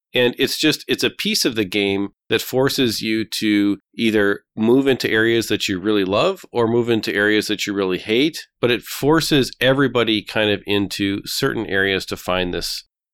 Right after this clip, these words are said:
this particular item. And for the new players that are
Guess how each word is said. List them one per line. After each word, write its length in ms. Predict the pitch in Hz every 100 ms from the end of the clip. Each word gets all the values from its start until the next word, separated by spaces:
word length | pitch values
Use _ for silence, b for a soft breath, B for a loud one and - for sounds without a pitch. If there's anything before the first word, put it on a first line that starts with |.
| -
this 180 | 98
particular 640 | - 107 - 98 95 87 -
item. 320 | 78 73 - _ _ _
And 280 | 123 127 110 B -
for 180 | 135
the 140 | 135 120
new 200 | 120 190
players 540 | - 143 117 113 104
that 260 | 113 104 104
are 460 | 95 98 98 95 95